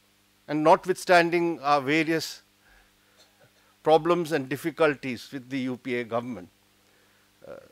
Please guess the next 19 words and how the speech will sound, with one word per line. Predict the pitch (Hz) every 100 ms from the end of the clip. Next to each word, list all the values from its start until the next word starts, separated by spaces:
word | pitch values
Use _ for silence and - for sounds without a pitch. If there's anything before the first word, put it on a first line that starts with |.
| - -
we | 156
had | 190 160
consistently | 170 - 214 - 196 170 185
been, | 156 165 160 - _ _ _ _ _ _ -
uh, | - _ _ _ _ _ _ _ _ _ _ _ _ _ _ _ _ _
supporting | - 175 196 208 165 123 - _
and | 139 147 147 -
asking | - 160 165 - 190 180
the | 151 151 147 - _ _ _ _ -
Prime | 147 143
Minister | 131 117 - 113 110 -
at | 107
that | 120 113
time | 127 101 98 _ _ _ _ _ _ _ _ _ -
to | 156 156
really | 143 180 190 196
sincerely | - 165 156 180 175 175
try | - 160 151
and, | 151 143 139